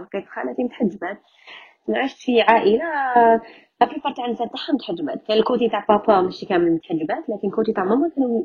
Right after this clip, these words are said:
متحجبات خالاتي. كانت غير خالتي وحدة، خالتي صغيرة ماشي دايرة حجاب. وجات بابا، مي كوزين وعمتي وكاع كبار عليا، كبار، كبار عليا، ماشي أنا صغيرة أنا، يعني.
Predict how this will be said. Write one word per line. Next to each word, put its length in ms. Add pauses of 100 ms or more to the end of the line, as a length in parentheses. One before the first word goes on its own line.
متحجبات 520
خالاتي. 400 (540)
كانت 140
غير 100
خالتي 360
وحدة، 260
خالتي 280
صغيرة 360
ماشي 220
دايرة 220
حجاب. 360 (840)
وجات 380
بابا، 380 (320)
مي 160
كوزين 800
وعمتي 1300
وكاع 320 (640)
كبار 260
عليا، 520 (560)
كبار، 220
كبار 200
عليا، 500
ماشي 640
أنا 120
صغيرة 440
أنا، 120
يعني. 320